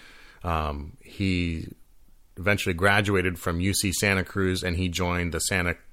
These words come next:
uh, Santa Cruz County Sheriff's Department, where he did nine years there, including some time on their swat team. Um, he then went to the Drug Enforcement Agency,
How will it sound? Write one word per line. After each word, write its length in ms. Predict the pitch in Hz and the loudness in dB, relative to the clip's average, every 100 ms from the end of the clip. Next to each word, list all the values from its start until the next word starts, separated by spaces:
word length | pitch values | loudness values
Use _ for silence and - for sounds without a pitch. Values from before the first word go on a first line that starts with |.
| - - - | -20 -14 -6
uh, 220 | 90 78 | -4 0
Santa 240 | - 107 | 0 2
Cruz 240 | 95 98 - | 2 0 0
County 300 | 98 90 82 | 0 0 0
Sheriff's 360 | - 127 107 | 0 2 2
Department, 460 | - - 82 73 - | -2 -4 -4 -4 -8
where 100 | 78 | -6
he 120 | 87 | -4
did 160 | 85 82 | -4 -2
nine 340 | 87 90 92 | 2 2 2
years 260 | 90 87 78 | 2 0 0
there, 200 | 90 85 | -2 -2
including 540 | 82 - - 101 90 | -6 -10 -6 -4 -4
some 140 | - | -6
time 360 | 82 90 90 90 | -4 0 2 2
on 80 | 82 | 0
their 120 | 80 | -2
swat 340 | - - 80 | -2 0 0
team. 280 | - 80 76 - - - - - - - | -2 -6 -6 -6 -6 -6 -8 -10 -12 -8
Um, 400 | 90 82 80 76 | -2 0 0 -4
he 340 | 82 87 87 85 | -4 -2 0 -2
then 560 | 80 92 95 92 85 | 0 2 4 2 0
went 200 | 92 87 | -2 -2
to 120 | - | -4
the 80 | 85 | -4
Drug 220 | 80 90 | 0 0
Enforcement 560 | 80 - 117 113 - 104 | 0 0 2 2 2 -2
Agency, 720 | - 92 82 78 - 78 85 | 0 0 0 -4 -4 -4 -6